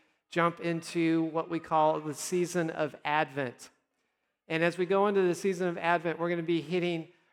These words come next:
really scriptures that point to the coming Messiah.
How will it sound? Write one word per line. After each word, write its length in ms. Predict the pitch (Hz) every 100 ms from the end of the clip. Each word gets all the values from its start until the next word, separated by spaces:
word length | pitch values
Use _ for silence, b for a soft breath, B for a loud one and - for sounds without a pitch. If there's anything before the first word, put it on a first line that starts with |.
| -
really 480 | 175 214 220 214
scriptures 680 | 196 - 196 190 190 180 170
that 200 | 175 160
point 520 | - 185 180 185 -
to 560 | - 175 160 151 156 170 _ _ _ _
the 100 | 170
coming 320 | 160 160 156 156
Messiah. 460 | 151 185 160 135